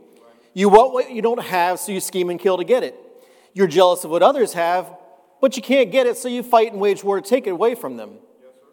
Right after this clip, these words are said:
Yet you don't have what you want because you don't ask God for it. And even when you ask, you don't get it because your motives are all wrong. You want only what will give you pleasure."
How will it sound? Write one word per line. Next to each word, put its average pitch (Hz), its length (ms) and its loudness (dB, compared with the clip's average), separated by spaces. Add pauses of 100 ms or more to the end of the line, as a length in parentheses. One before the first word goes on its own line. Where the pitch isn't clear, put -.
(360)
Yet 247 260 6
you 269 140 -2
don't 233 360 2
have 190 380 -2
what 240 160 -2
you 226 200 -6
want 208 360 -2
because 214 480 -6
you 226 120 -10
don't 190 280 -4
ask 175 300 -6
God 190 320 -2
for 131 220 -6
it. - 80 -14 (360)
And 226 220 0
even 277 560 0
when 220 260 2
you 190 220 -4
ask, 220 500 0
you 190 80 -4
don't 214 200 0
get 214 160 0
it 196 80 -6
because 180 240 -6
your 165 100 -6
motives 220 320 2
are 180 100 -10
all 226 220 0
wrong. 113 380 -6 (760)
You 190 200 0
want 214 340 2
only 196 600 -2 (340)
what 165 140 -2
will 156 80 -6
give 147 240 -2
you 156 180 -10
pleasure." - 480 -8